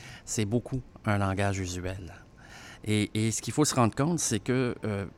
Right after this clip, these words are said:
puisque beaucoup des immigrants économiques qui nous arrivent, bon, il y a plusieurs catégories d'immigration, mais beaucoup de ceux qui ont été sélectionnés ont déjà des diplômes universitaires et pour exercer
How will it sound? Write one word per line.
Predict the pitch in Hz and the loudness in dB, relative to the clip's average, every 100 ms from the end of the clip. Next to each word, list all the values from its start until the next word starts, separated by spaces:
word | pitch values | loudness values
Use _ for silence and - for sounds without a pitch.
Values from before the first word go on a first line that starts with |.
| - | -4
puisque | 226 220 - 143 | -2 0 4 4
beaucoup | 120 120 175 | 4 0 0
des | 135 110 - | 2 2 2
immigrants | 110 101 107 | 0 0 0
économiques | 113 104 107 104 120 - | 0 0 0 2 0 -2
qui | 101 | -4
nous | 98 95 | -2 -2
arrivent, | 95 101 | -4 -4
bon, | 98 | -2
il | |
y | 98 | -2
a | |
plusieurs | - 113 117 | -2 -2 0
catégories | 113 113 104 101 | -2 -2 0 0
d'immigration, | 110 101 98 95 95 190 | 0 0 0 -2 -4 -2
mais | 175 117 | 0 0
beaucoup | 131 - | -2 -2
de | 147 117 | 0 0
ceux | - 160 | -2 -4
qui | - | 0
ont | 107 | 0
été | 110 | 0
sélectionnés | - 101 95 - 90 143 202 - - - - | -2 -2 -2 -4 -2 -4 -6 -10 -16 -16 -4
ont | 120 127 | 4 6
déjà | 139 156 | 8 6
des | 110 | 2
diplômes | - 110 113 | 0 2 2
universitaires | 101 92 92 - 107 208 208 - | 2 0 -4 -4 -4 -4 -6 -6
et | 120 | -4
pour | 113 147 165 | 0 0 0
exercer | 185 156 180 - - 170 165 | 0 0 0 0 0 0 -2